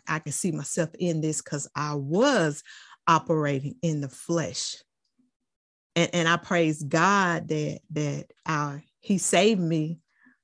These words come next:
um, that I can be a part of the kingdom of God, to be a citizen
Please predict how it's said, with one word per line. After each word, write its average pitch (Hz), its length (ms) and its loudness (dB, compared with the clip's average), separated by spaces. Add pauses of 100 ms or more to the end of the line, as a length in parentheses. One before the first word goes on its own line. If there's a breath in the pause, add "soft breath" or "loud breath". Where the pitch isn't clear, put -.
(220)
um, 147 460 2 (460)
that 165 180 6
I 165 160 2
can 160 240 -6
be 160 500 4
a 147 120 -4
part 180 460 0 (920)
of 196 140 6
the 165 100 4
kingdom 214 600 4
of 139 220 -2
God, 147 360 -2 (420 soft breath)
to 175 100 4
be 160 140 4
a 151 80 6
citizen 160 960 0